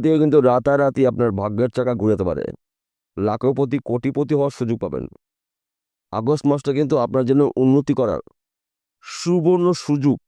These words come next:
আপনি পেতে পারেন আগস্ট মাসে। আপনার হচ্ছে দ্বাদশ ঘরে অবস্থান করছে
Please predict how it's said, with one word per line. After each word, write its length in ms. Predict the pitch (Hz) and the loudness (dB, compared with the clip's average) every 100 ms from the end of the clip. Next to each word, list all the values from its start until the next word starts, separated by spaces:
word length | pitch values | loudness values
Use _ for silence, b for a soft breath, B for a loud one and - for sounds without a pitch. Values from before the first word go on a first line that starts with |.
| _ _ _ _ | _ _ _ _
আপনি 180 | 107 127 | -6 -4
পেতে 220 | 156 117 101 | -2 0 0
পারেন 160 | 90 - - | 0 -2 -6
আগস্ট 320 | 120 135 - | -4 -4 -4
মাসে। 260 | 78 - - - _ _ _ _ _ _ _ _ _ _ _ _ _ - | -8 -8 -14 -16 _ _ _ _ _ _ _ _ _ _ _ _ _ -12
আপনার 280 | 107 175 175 | -6 0 0
হচ্ছে 180 | 175 | 2
দ্বাদশ 360 | 147 131 135 175 | 0 0 2 4
ঘরে 140 | 175 180 | 6 4
অবস্থান 360 | 151 165 190 156 | 2 0 0 0
করছে 260 | 110 - | -2 -4